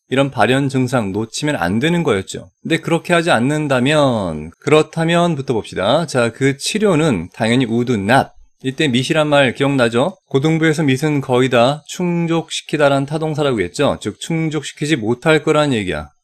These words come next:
뭐를? 뒤에 나와 있는 실질적 필요성, 즉 환자가 뭔가 필요한 거, 욕구를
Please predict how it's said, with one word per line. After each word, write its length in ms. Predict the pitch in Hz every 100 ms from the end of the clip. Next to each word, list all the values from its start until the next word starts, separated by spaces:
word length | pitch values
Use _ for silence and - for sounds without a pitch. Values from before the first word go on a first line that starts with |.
| -
뭐를? 400 | 113 117 185 - _ _
뒤에 220 | - 131 135
나와 260 | 127 120
있는 320 | 113 151 98 - _
실질적 920 | - - 196 190 190 175 - 180 175 -
필요성, 600 | 196 180 - 110 76 -
즉 180 | 104 85
환자가 600 | - 147 147 143 143 139
뭔가 480 | 104 110 120 123 120
필요한 460 | - 143 135 120
거, 200 | 87 87
욕구를 540 | 92 107 - 127 160